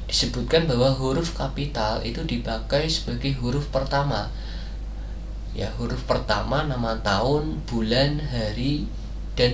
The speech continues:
hari besar atau hari raya. Jadi, di sini yang kira-kira kurang tepat yang mana? Yang D, teman-teman.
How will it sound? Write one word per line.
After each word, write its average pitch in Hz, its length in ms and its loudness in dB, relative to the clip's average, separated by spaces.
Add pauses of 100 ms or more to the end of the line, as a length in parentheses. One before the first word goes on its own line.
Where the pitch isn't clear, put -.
hari 113 240 0
besar 117 320 2
atau 107 240 -2
hari 113 320 -2
raya. 104 400 0 (640)
Jadi, 120 240 -2
di 113 80 -2
sini 139 320 2
yang 120 160 0
kira-kira 120 640 -2
kurang 120 240 0
tepat 139 320 -2
yang 120 160 -2
mana? 113 240 -2 (720)
Yang 131 320 2 (560)
D, 131 160 2
teman-teman. 110 480 -2